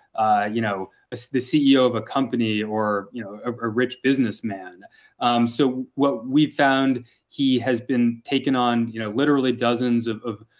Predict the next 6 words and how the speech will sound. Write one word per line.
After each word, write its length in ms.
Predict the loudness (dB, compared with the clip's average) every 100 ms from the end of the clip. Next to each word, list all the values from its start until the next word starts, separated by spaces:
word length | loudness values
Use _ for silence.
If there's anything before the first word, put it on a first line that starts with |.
| _ -4
of 240 | -4 -2
international 540 | 0 2 2 0 -4 -4
vacations 840 | -4 -4 -2 -2 0 -2 0 -2
on 240 | -2 -4 -2
private 420 | 0 0 -2 -4
jets, 580 | 0 2 0 -4 -12